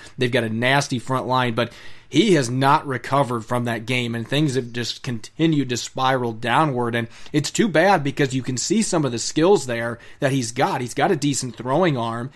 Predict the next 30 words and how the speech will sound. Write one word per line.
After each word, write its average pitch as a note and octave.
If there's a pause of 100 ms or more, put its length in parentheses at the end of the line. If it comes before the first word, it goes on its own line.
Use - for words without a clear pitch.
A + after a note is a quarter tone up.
He's B2+
got C#3+
decent C#3+
touch D#3
on B2
his A#2+
passes, C3+
but A#2+ (220)
he C3
just D3
has A#2
not C3+
been D3+
the C#3
same. D#3
His B2
decision-making A#2+ (220)
has C#3
really C#3
gone A#2+
downhill A#2 (280)
since D3
that C3
forty-niners B2+
game, A#2
and A#2
you A#2+
gotta D3+
<laughs> -
believe D#3